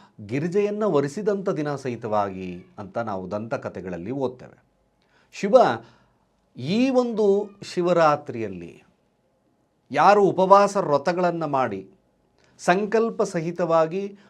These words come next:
ಶಿವನನ್ನ ಆರಾಧನೆಯನ್ನ ಮಾಡ್ತಾರೋ ಅತ್ಯಂತ ಬೇಗ ಒಲಿತಕ್ಕ-, ಒಲ್ದು ಬಿಡ್ತಾನೆ ಶಿವ. ಎಲ್ಲ ದೇವತೆಗಳಿಗಿನ್ನ ಶಿವ ಮಾತ್ರ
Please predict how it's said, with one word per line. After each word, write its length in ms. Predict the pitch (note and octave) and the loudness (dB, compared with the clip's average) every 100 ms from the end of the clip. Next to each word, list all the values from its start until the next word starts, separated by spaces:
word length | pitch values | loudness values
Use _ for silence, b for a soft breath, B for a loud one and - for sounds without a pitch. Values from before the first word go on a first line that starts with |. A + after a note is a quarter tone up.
| _ - | _ -10
ಶಿವನನ್ನ 420 | D#3+ F3+ F3 E3 | -4 -2 -2 -2
ಆರಾಧನೆಯನ್ನ 840 | C#3 A#2 C3 D3 C#3+ B2+ A#2+ A2+ | -2 2 2 2 0 -4 -8 -8
ಮಾಡ್ತಾರೋ 600 | G#2 G#2 A2 F3 C#3+ F#2+ B B | -8 -8 -6 -2 0 -2 B B
ಅತ್ಯಂತ 500 | G2+ - C3+ D3 D#3 | -14 -12 -10 -10 -8
ಬೇಗ 580 | D3 F2 D#2 A#2 D#3+ F3 | -10 -10 -8 -4 -4 -2
ಒಲಿತಕ್ಕ-, 720 | E3 A#2 A2+ A2 G#2 - G#2+ - | -2 -4 -6 -10 -14 -14 -16 -12
ಒಲ್ದು 240 | A2 G#2 F#2+ | -12 -12 -16
ಬಿಡ್ತಾನೆ 320 | E2 - D#2+ | -20 -20 -20
ಶಿವ. 180 | - - - _ _ _ b b b | -20 -20 -20 _ _ _ b b b
ಎಲ್ಲ 160 | A2+ C3+ D#3+ F3+ | -4 4 8 8
ದೇವತೆಗಳಿಗಿನ್ನ 760 | D#3 D#3 D#3+ D#3+ D3 C#3+ D3+ G3+ C#3+ G#2 G2+ _ _ _ _ _ _ _ _ | 6 0 -2 -4 -2 -2 -2 -2 -2 -2 -8 _ _ _ _ _ _ _ _
ಶಿವ 300 | - E3 F#3 | -12 -2 0
ಮಾತ್ರ 440 | E3+ D#3+ F3+ - | 2 0 -2 -2